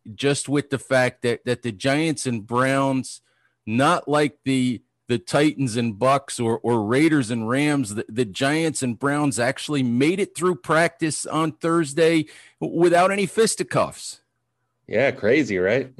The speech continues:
Speaker 2: <laughs>
Speaker 1: Yeah, it
Speaker 2: Um, it's, it's fun. Logan Ryan had a, you know,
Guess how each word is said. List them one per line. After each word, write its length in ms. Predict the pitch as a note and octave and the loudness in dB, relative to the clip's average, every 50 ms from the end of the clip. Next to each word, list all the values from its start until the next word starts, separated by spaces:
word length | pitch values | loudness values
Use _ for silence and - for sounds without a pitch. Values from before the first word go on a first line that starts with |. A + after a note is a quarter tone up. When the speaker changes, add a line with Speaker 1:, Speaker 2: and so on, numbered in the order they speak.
| B2+ - - | -10 -4 -4
Speaker 2:
<laughs> 380 | D#3+ D3+ - - - - - | -2 0 0 0 -2 -4 -12
Speaker 1:
Yeah, 220 | - C#3 C#3+ D3+ C3+ | -8 -4 -2 -2 0
it 220 | - B2 B2+ A#2+ | 0 2 4 4
Speaker 2:
Um, 320 | A#2+ A#2+ A#2 A2+ - - _ _ _ _ _ _ _ - | 4 4 2 -2 -6 -8 _ _ _ _ _ _ _ -6
it's, 200 | - A#2+ - G#2 | -6 -6 -4 -2
it's 200 | G#2 B2 B2 B2 | 0 0 2 4
fun. 160 | D3+ C#3 - | 4 4 6
Logan 280 | C#3 C#3+ C#3+ C#3+ C#3 | 6 4 6 6 4
Ryan 340 | C3 C3 C3 C3+ C3 B2 B2 | 4 4 6 4 4 4 2
had 200 | A#2+ A#2+ B2 A#2+ | 0 0 2 2
a, 400 | B2 A#2+ A#2 A2+ A2 A2 G#2+ F#2+ - | 4 4 4 4 4 2 0 -2 -6
you 80 | A2+ A2+ | -8 -6
know, 340 | A2+ A2 G#2 G#2+ G2+ F#2+ | -4 -2 -2 -4 -6 -8